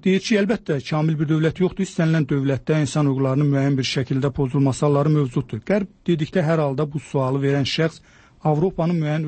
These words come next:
ölkələrini və Amerika Birləşmiş Ştatlarını istinad eləyir. Orada da insan hüquqları problemləri var, amma bizim fikrimizcə insan hüquqlarının qorunması müəyyən işlənib hazırlanmış standartlar əsasında həyata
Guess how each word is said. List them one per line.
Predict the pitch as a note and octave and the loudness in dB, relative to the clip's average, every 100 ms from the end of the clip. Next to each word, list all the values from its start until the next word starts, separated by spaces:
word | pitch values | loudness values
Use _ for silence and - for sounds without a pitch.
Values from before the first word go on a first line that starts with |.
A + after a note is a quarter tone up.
| C#3 | -4
ölkələrini | - C3+ C3+ C3 D3+ C3 | -4 -4 -2 -2 -2 -2
və | C#3 D3+ - - | 0 0 -2 -2
Amerika | C#3+ - | -2 0
Birləşmiş | C3 C3+ A#2+ C#3+ | -2 -2 0 -2
Ştatlarını | - A2+ - A#2 A#2+ | -2 -6 -4 -2 -2
istinad | B2 - B2 | -2 0 0
eləyir. | C3 D#3+ A#3 - - - - | 2 2 2 -2 -20 -20 -4
Orada | F3+ F#3 A3+ | 0 2 2
da | D#3 | -2
insan | C3 C#3 | -2 -4
hüquqları | C3+ C#3 C3 | -4 -4 -6
problemləri | A#2+ C#3 C3 C#3 C3+ C3+ C3 | -4 -2 0 0 0 -2 -2
var, | F3+ | -2
amma | F3+ F#3 F3+ | 0 0 0
bizim | D3+ F3+ F3 | -2 -2 -2
fikrimizcə | - D#3 E3 - D#3 D#3 - _ - | -2 0 0 0 -2 -2 -10 _ 0
insan | D#3 D#3+ E3 D3 | 0 2 0 -2
hüquqlarının | C3 C#3 C3+ C3+ | -2 -2 0 -2
qorunması | C#3+ C#3 C#3+ C#3 - F#3 | 0 0 0 -2 -2 0
müəyyən | F3 C#3+ C#3 D3 D#3 | 2 0 0 -2 -2
işlənib | - D3 C#3 C3+ | -2 0 0 0
hazırlanmış | C3 B2+ C3 C3 C3 D#3 - _ - | -2 0 0 2 2 0 -4 _ -20
standartlar | - - D3+ D3+ E3+ D3 | -6 0 2 2 2 0
əsasında | A2+ B2 - B2+ | -2 -6 -2 -2
həyata | B2 B2+ | -2 -4